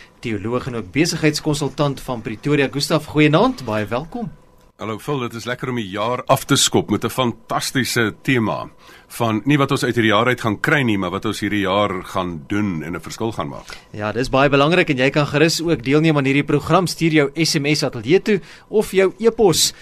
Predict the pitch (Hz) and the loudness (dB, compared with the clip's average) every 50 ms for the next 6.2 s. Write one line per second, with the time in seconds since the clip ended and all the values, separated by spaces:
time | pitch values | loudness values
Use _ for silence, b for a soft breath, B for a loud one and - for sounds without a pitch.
0 | B B B - 107 - - 120 123 127 135 131 - 135 - - - - - 208 | B B B -10 -10 -8 -6 -8 -4 -4 -4 -2 -2 -4 -6 -6 -12 2 4 4
1 | 208 202 - 175 170 156 156 - - - 123 113 113 113 117 117 - 110 104 - | 4 4 2 0 -2 -2 -2 -10 -10 -10 -8 -6 -6 -6 -6 -6 -6 -6 -6 -8
2 | - - 127 123 113 131 117 107 120 120 113 113 - - 110 95 110 - 180 - | -6 -6 -6 -4 -2 -4 -4 -4 -4 -4 -4 -4 -6 -6 0 4 4 4 4 4
3 | - 170 160 156 147 151 - - - 214 208 - - - 180 165 160 156 170 170 | 4 6 6 6 4 2 -4 -4 -4 -4 -2 -2 -6 -4 -2 -2 0 0 0 2
4 | 151 160 147 147 B B B B - 104 139 135 - 131 - - 151 143 139 143 | 4 2 2 0 B B B B -10 -6 -4 -2 -2 -4 -2 0 0 0 0 0
5 | - 135 - 117 123 139 143 156 139 131 117 - 127 123 117 - - 147 135 - | -2 -6 -4 -2 -4 0 0 0 -2 0 0 0 -2 -2 -2 -2 -4 -4 -2 0
6 | 131 127 127 117 | 2 2 2 2